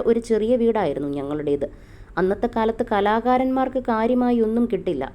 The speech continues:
ദാരിദ്ര്യത്തിലും സ്നേഹം ധാരാളമുള്ള കൂട്ടുകുടുംബമായിരുന്നു ഞങ്ങളുടേത്. എറണാകുളത്തായിരുന്നു ഉമ്മയുടെ തറവാട്. കലാജീവിതത്തിൻ്റെ തുടക്കം മുതൽ ഇരുപത് വർഷത്തോളം ഞാൻ അവിടെയാണ് താമസിച്ചിരുന്നത്.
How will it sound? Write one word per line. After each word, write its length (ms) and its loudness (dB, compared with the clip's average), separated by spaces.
ദാരിദ്ര്യത്തിലും 760 -2
സ്നേഹം 540 -2
ധാരാളമുള്ള 580 2
കൂട്ടുകുടുംബമായിരുന്നു 880 0
ഞങ്ങളുടേത്. 500 0
എറണാകുളത്തായിരുന്നു 840 2
ഉമ്മയുടെ 420 2
തറവാട്. 400 -2
കലാജീവിതത്തിൻ്റെ 840 2
തുടക്കം 380 2
മുതൽ 200 6
ഇരുപത് 360 4
വർഷത്തോളം 560 2
ഞാൻ 180 2
അവിടെയാണ് 440 0
താമസിച്ചിരുന്നത്. 680 -2